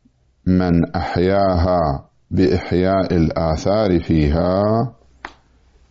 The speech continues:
إلا أن ملكيته تكون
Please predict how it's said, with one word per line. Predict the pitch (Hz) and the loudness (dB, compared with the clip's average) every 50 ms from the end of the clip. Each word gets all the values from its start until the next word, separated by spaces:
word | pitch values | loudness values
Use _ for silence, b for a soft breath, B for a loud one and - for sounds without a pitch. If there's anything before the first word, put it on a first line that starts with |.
| - | -2
إلا | 92 92 87 82 80 80 80 80 - - | 0 2 2 4 2 2 0 0 -2 -2
أن | 80 78 76 76 78 78 76 | -4 -2 -2 -2 -2 -2 -2
ملكيته | 78 73 71 71 - - 76 78 76 73 76 78 82 - - 87 87 104 98 90 85 | -2 -2 -4 -6 -6 -4 -2 0 0 0 0 0 -2 -2 -4 -2 -2 0 0 0 -2
تكون | - 85 - - - 90 90 90 92 95 98 98 107 120 120 | -4 -6 -6 -4 -2 -2 0 0 0 0 -2 -4 -4 -6 -12